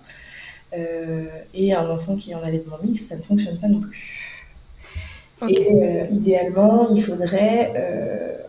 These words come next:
Speaker 1: en gros, euh, moins de quatre heures le jour et moins de six heures la nuit entre deux tétées.
Speaker 2: Et moins de six heures la nuit,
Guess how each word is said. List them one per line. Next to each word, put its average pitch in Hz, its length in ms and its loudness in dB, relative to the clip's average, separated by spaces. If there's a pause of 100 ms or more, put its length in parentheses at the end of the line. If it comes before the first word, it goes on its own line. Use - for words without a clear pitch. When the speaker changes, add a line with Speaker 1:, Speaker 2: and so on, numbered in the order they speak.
Speaker 1:
en 185 120 -6
gros, 196 500 2
euh, 175 220 2
moins 214 260 2
de 208 60 2
quatre 214 320 2
heures 208 240 6
le 196 180 6
jour 202 400 6
et 180 80 0
moins 196 200 2
de 202 40 2
six 196 320 0
heures 196 200 0
la 175 300 -8
nuit 214 380 2
entre 196 380 -6
deux 202 140 2
tétées. - 460 -6 (1120)
Speaker 2:
Et 170 140 -8
moins 190 160 -4
de 196 80 -4
six 185 240 -14
heures 185 140 -10
la 160 80 -12
nuit, 143 80 -14